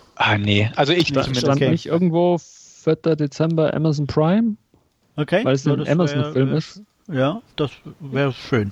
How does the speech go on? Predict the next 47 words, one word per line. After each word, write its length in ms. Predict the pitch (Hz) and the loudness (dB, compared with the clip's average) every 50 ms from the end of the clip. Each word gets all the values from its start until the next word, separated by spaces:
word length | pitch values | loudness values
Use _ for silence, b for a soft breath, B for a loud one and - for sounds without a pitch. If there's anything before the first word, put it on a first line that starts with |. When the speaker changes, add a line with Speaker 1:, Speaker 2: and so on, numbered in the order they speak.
| b b b b b - | b b b b b 0
Speaker 3:
Also 200 | 143 131 135 139 | 2 2 4 4
Speaker 1:
Ja, 100 | 151 147 | 2 2
ich 40 | 151 | 4
Speaker 3:
hab 60 | 160 160 | 2 2
Speaker 1:
hab 60 | 156 156 | 0 0
Speaker 3:
ich 80 | - | 0
jetzt 200 | 170 151 - - | -2 -2 -2 -4
nicht 140 | 165 151 123 | -6 -6 -2
so 140 | - 151 151 | 0 2 2
drauf 260 | 143 139 135 135 - | 4 4 2 0 0
geachtet, 480 | - 143 117 127 139 - - 135 117 - | 0 -2 -2 -2 -2 -4 -8 -12 -10 -10
muss 140 | 123 120 117 | -10 -10 -10
ich 120 | 113 107 | -12 -12
sagen. 280 | - 127 117 123 123 131 _ | -10 -8 -8 -8 -10 -12 _
Speaker 1:
Ja, 160 | - 143 147 156 | -2 0 0 0
ich 100 | 151 165 | 2 0
hab 140 | 160 156 - | -2 -2 2
grad 220 | - 156 151 - | 2 2 2 2
den 100 | 156 135 | -2 -8
YouTube-Link 640 | 127 135 151 - - 160 143 131 131 127 139 147 - | -8 -10 -12 -10 -10 -14 -14 -12 -6 -6 -6 -6 -4
tatsächlich 340 | - 127 - - 131 127 | -8 -6 -4 -2 -2 -2
nochmal 240 | 127 123 120 123 123 | -2 -2 0 0 0
aufgemacht 680 | 117 131 139 160 - - - 180 156 151 156 156 - - | 2 2 2 0 0 -4 -10 -6 0 0 0 0 0 -6
und 120 | 139 131 131 | -6 0 2
da 120 | 127 117 | 2 2
steht 420 | - - - - - 139 131 127 - - | 2 -2 -8 -4 0 0 0 0 0 -4
drunter 560 | 123 110 123 131 139 135 147 135 131 127 123 | -2 2 2 0 2 2 2 4 4 4 4
eher 380 | 120 120 117 120 117 117 117 117 | 4 4 4 4 4 4 2 2
In 140 | 139 143 143 | 0 -4 -6
Select 540 | - - 127 143 151 - - - - - | -6 -4 0 0 0 -2 -4 -16 -14 -6
Theaters 380 | - 185 160 160 - 156 139 - | 0 2 2 2 2 0 -2 0
November 500 | 143 127 123 117 120 120 123 123 120 110 | 0 0 0 2 2 2 4 4 2 2
twenty 540 | - - - 151 151 175 190 - 185 170 156 | 0 -2 0 0 0 0 0 -2 -2 0 0
on 340 | 123 131 131 131 135 127 - | 2 2 2 0 -2 -6 -10
Prime 460 | - - - 123 120 123 131 135 139 135 B B B B B B B B B | -8 -2 0 2 4 4 2 2 0 -4 B B B B B B B B B
äh, 340 | 139 123 123 120 117 117 117 | 0 2 4 4 4 4 2
December 460 | 117 117 120 - - 123 113 113 110 | 2 0 -2 2 2 0 2 2 -2
fourth 460 | 107 - - - 98 95 92 90 - | -2 -4 -6 -4 -2 -2 -2 -6 -6
in 180 | - - 143 143 | -2 0 0 2
the 200 | 131 127 120 123 | 2 0 0 0
U 120 | 123 120 123 | 2 4 4
S 300 | 123 117 98 - - - | 4 2 0 -2 -8 -12
steht 220 | - - 104 - | -10 -8 -4 -2
Speaker 3:
Ja, 60 | 139 | 2
Speaker 1:
dabei. 160 | 143 151 147 143 | 2 4 4 4
Speaker 3:
ja. 120 | 135 127 | 4 4
Speaker 2:
Ah, 260 | 127 131 127 110 - | 4 4 2 2 -2